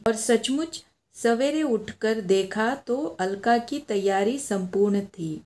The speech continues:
आज तक वह कभी अकेले नहीं गई थी, इसलिए आश्चर्य हुआ और लेखक को अच्छा भी नहीं लगा,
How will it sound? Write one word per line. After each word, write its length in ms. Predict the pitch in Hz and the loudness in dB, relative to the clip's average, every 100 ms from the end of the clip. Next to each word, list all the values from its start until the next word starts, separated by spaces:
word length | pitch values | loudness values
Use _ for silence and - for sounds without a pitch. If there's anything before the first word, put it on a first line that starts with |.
| - | -6
आज 340 | 202 240 277 320 - | -2 -2 0 -2 -2
तक 200 | 269 285 254 | -2 -2 0
वह 240 | 247 247 | 2 2
कभी 420 | 269 220 208 240 | 2 0 2 -2
अकेले 560 | - 196 220 226 233 294 | -2 0 6 6 6 4
नहीं 300 | 269 226 208 | 4 4 6
गई 240 | 202 196 | 6 6
थी, 180 | 196 254 | 4 -2
इसलिए 840 | 294 214 220 - 226 202 214 302 320 - _ - | 0 2 2 2 0 2 2 0 -2 -12 _ -6
आश्चर्य 640 | 214 214 - 240 254 254 | -4 -4 0 2 4 4
हुआ 520 | 214 170 165 160 165 - _ _ _ _ _ | 4 2 2 0 -4 -12 _ _ _ _ _
और 180 | 214 233 | 0 4
लेखक 500 | 233 220 220 233 233 | 6 6 4 0 0
को 120 | - | -6
अच्छा 600 | 311 - - - - 262 | -6 -4 -6 -6 -2 0
भी 160 | 247 240 | 4 4
नहीं 280 | 220 190 190 | 4 2 2
लगा, 400 | 175 160 170 | 2 2 0